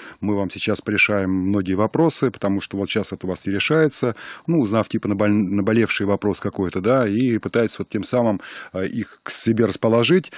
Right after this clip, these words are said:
путем предложения им, давайте вот мы сейчас с вами проголосуем за наш,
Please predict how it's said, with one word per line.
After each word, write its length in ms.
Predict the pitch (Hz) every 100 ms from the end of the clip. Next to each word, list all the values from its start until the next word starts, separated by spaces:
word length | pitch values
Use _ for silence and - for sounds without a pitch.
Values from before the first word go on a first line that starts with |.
| - - -
путем 440 | 110 - 147 135 - -
предложения 580 | - 110 113 113 113 113
им, 220 | 120 139
давайте 340 | 110 120 110 98
вот 160 | 95
мы 220 | 104 104
сейчас 340 | 80 - 107 -
с 320 | - - -
вами 240 | 104 104
проголосуем 640 | 92 98 107 107 - 107 85
за 220 | 87 92
наш, 320 | 95 85 -